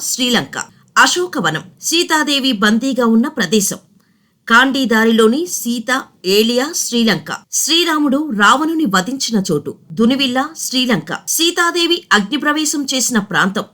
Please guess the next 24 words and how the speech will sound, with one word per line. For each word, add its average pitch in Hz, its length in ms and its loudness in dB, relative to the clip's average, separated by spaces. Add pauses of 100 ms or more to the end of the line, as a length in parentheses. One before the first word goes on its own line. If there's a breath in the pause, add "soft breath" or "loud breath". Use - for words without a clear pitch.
దివిరుంపోల, 269 640 2 (100)
శ్రీలంక. 254 560 -2 (280)
వాల్మీకి 254 440 2 (100)
ఆశ్రమం, 262 440 2 (140)
కుశలవుల 285 440 0 (140)
జన్మస్థలం. 254 560 0 (120)
సీతాదేవి 285 720 0 (140)
భూదేవిలో 269 680 0
ఐక్యమైన 233 500 0
స్థలం. 262 340 -2 (200)
ఉత్తరప్రదేశ్లోని 277 840 0 (160)
కాన్పూర్ 240 480 2
నుంచి 226 380 -2
ముప్పై 214 320 4
మైళ్ల 254 340 2
దూరంలోని 220 640 4
బితూర్. 190 500 -2 (180)
కుశపురం, 247 500 -2 (320 soft breath)
సీతారాముల 311 680 0 (100)
పెద్ద 220 180 0
కుమారుడు 233 460 4 (160)
కుశుడు 277 300 0
కట్టించిన 233 560 -4 (100)
నగరం. 185 260 -2